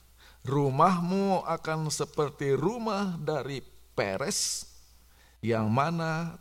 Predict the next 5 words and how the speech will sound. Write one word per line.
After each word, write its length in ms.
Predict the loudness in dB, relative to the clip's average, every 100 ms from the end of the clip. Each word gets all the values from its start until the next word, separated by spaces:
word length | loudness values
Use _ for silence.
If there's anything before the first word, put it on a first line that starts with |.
| -6
Tamar 560 | 0 2 2 0 -2 -2
lahirkan 880 | 0 0 0 0 -2 -2 0 0 0
bagi 640 | 0 0 -2 -4 -4 -8 -12 -20 -8
Yehuda." 560 | -6 -4 -6 -6 -6 -8 -20 -20 -20 -20 -20 -20 -20 -20 -20 -12
Dan 640 | 2 8 8 8 4 -2